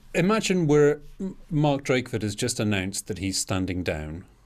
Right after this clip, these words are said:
How many members of the Senedd from the Labour group does each candidate need? And who are the people that will choose Jamie, uh, Jamie, Julie above the three frontrunners as widely accepted?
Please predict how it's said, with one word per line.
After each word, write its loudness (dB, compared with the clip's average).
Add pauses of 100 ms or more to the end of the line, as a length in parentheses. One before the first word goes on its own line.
(300)
How 0
many 0 (320)
members 0
of -6
the -2
Senedd -4
from -2
the 0
Labour -2
group -6 (200)
does -2
each -4
candidate -4
need? -4 (560)
And -8
who 0
are 2
the 0
people -2
that -2
will 0
choose -2 (240)
Jamie, -2
uh, 2 (240)
Jamie, -4
Julie -2
above -2 (580)
the 2
three 0
frontrunners -4
as -6
widely -4
accepted? -10